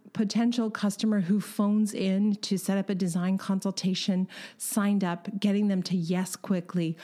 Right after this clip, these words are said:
all of that stuff. So that's another system that I recommend very strongly.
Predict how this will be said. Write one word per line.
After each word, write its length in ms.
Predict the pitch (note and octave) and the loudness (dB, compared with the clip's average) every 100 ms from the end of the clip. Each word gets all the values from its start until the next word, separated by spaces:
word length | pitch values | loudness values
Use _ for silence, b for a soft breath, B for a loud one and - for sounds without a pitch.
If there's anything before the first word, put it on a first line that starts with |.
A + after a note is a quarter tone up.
| B B B | B B B
all 180 | F#3+ F#3+ | 0 0
of 120 | F3 | 0
that 200 | D3 - | -4 -8
stuff. 340 | - E3+ - | -6 -6 -6
So 280 | - F#3 F3 B B B | -4 -2 -2 B B B
that's 300 | G#3+ G3+ G#3 | -2 -2 0
another 520 | A#3 A3+ A3+ A3 A#3 A3 | 2 4 2 2 0 0
system 440 | - F#3+ - F#3 | -2 -2 0 0
that 120 | F3+ | 2
I 100 | F3+ | 0
recommend 480 | F3+ F3+ G3+ F#3 F3+ | 0 0 2 2 2
very 220 | F3 F3+ | 0 -2
strongly. 640 | E3+ - F3+ F3+ F3+ D#3 | -2 -2 0 2 0 -2